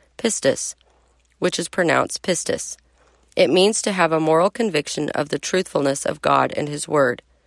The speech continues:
to be persuaded about the plan of salvation, and to have an assurance of your belief system. How many are able to properly explain the essential components of truth to their children?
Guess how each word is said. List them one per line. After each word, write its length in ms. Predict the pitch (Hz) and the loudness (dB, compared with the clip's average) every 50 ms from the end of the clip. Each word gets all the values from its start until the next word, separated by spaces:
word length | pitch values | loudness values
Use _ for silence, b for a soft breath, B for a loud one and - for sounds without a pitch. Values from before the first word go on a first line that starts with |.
| _ _ _ _ _ _ _ _ _ | _ _ _ _ _ _ _ _ _
to 120 | - 185 175 | -4 -4 -2
be 140 | 160 180 | -2 -4
persuaded 580 | 190 - - 208 - - 190 180 180 185 190 180 | -4 -2 -4 -4 -2 0 2 4 4 4 2 2
about 220 | 175 180 170 165 | 2 2 2 2
the 100 | - 160 | 0 -4
plan 280 | - - - 165 165 170 | -4 -2 0 2 2 2
of 100 | 175 - | 0 0
salvation, 680 | - 185 190 190 165 143 135 143 - - 135 131 143 - b b b b b b b b b b | 0 0 0 2 2 0 -2 -2 -2 -2 -2 -4 -4 -8 b b b b b b b b b b
and 120 | 160 170 | -4 -2
to 80 | 175 180 | -2 0
have 220 | 185 175 175 180 | 2 2 2 4
an 60 | 190 | 2
assurance 480 | 185 185 - - 185 175 170 170 - 165 | 2 0 2 2 4 4 4 2 0 -2
of 80 | 160 | -2
your 100 | 165 170 | -2 -2
belief 320 | 170 160 160 151 151 147 - | 0 0 0 0 0 -2 -2
system. 460 | - - - - - - - - - - _ _ _ _ B B B B B B B B B B B | -6 -6 -6 -6 -4 -4 -4 -4 -6 -10 _ _ _ _ B B B B B B B B B B B
How 160 | B 196 196 | B 2 4
many 280 | 214 214 208 196 175 165 | 4 6 4 4 6 4
are 140 | 160 151 - | 4 4 4
able 280 | 143 165 160 151 156 156 | 2 0 2 0 0 -2
to 120 | - 156 | -4 -6
properly 480 | - - - 165 170 - 180 180 175 170 | -4 -2 0 0 0 0 0 0 0 0
explain 520 | 175 - - - - - 160 160 160 160 | -2 -4 -6 -4 0 0 2 2 2 0
the 100 | 156 156 | -2 -4
essential 420 | 160 - - - 180 175 - - | -4 -4 -4 -2 -2 -2 -2 -2
components 560 | - - 190 170 - - 185 175 175 170 - - | -2 -2 -2 -2 0 0 2 2 2 0 -2 -6
of 80 | 175 | -8
truth 360 | - - - 185 170 160 - | -6 -4 -2 -2 -2 -2 -4
to 100 | - - | -6 -6
their 140 | 156 170 156 | -4 -4 -4
children? 460 | - - 196 190 185 - - - - | -2 2 2 2 2 2 -2 -4 -4